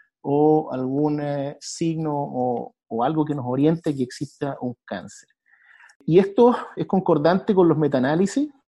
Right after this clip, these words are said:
Ustedes pueden encontrar, eh, varios metaanálisis, y en el fondo lo que muestran es que aquellos pacientes que se hacen pet C T o imágenes, eh,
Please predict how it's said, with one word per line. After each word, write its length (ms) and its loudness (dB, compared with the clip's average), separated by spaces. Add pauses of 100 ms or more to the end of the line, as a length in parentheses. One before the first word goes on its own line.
(100)
Ustedes 280 -4
pueden 220 -4
encontrar, 400 -2 (1120)
eh, 100 2
varios 240 6
metaanálisis, 680 2
y 60 -2
en 60 2
el 60 -2
fondo 220 4
lo 100 4
que 80 2
muestran 340 2
es 80 -2
que 180 0
aquellos 300 0
pacientes 420 -2
que 60 -6
se 100 -2
hacen 300 -4
pet 180 0
C 140 -2
T 340 0
o 280 -2
imágenes, 920 -2
eh, 160 -10